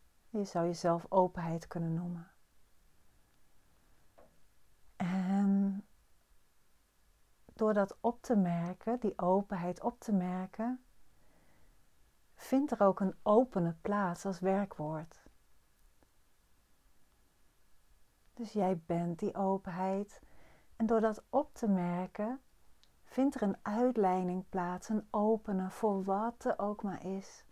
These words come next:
En dat voelt heilzaam. Dat voelt als vrede.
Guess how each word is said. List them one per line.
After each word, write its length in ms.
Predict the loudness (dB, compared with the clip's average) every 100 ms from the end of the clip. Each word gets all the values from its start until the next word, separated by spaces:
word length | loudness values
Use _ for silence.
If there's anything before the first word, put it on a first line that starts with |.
| -20 -20 -20 -20 -20 -20 -20 -20 -20 -20 -20 -18
En 100 | -8
dat 220 | -6 -6
voelt 380 | -2 0 0 -2 -6
heilzaam. 880 | -2 0 -2 -2 -4 -4 -6 -10 -14 -20 -20 -20 -20 _ -20 -20 -20 -20 -20 -20 -20 -20 -20 _ -20 _ _ -20 -20 _ -20
Dat 200 | -20 -18
voelt 380 | -4 2 2 2
als 680 | -2 0 -2 -2 -4 -8 -14
vrede. 840 | -14 -8 -2 4 4 4 2 -2